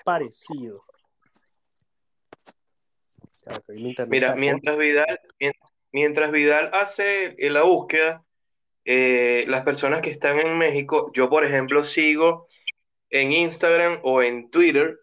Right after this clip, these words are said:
Speaker 2: a una chica que se llama Lore Bitcoin. Ella se llama
Speaker 1: Ujú.
Speaker 2: Lorena Ortiz, pero sus perfiles,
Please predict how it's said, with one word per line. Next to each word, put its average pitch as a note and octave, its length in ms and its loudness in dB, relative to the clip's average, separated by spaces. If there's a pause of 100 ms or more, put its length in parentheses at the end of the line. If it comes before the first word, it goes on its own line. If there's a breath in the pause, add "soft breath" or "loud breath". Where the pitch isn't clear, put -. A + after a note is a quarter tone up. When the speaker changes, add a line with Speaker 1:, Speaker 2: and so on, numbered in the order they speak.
(120)
Speaker 2:
a B2 180 2
una C3 380 0
chica D#3 360 0
que D3+ 120 2
se C#3 120 -2
llama B2+ 320 0
Lore C#3 380 2
Bitcoin. C#3 680 0 (460)
Ella C3 220 2
se D3 140 0
llama C#3+ 380 2
Speaker 1:
Ujú. B2 140 -10
Speaker 2:
Lorena C#3+ 560 2
Ortiz, - 680 -8 (380)
pero C#3 200 2
sus D3+ 200 -2
perfiles, E3+ 680 -2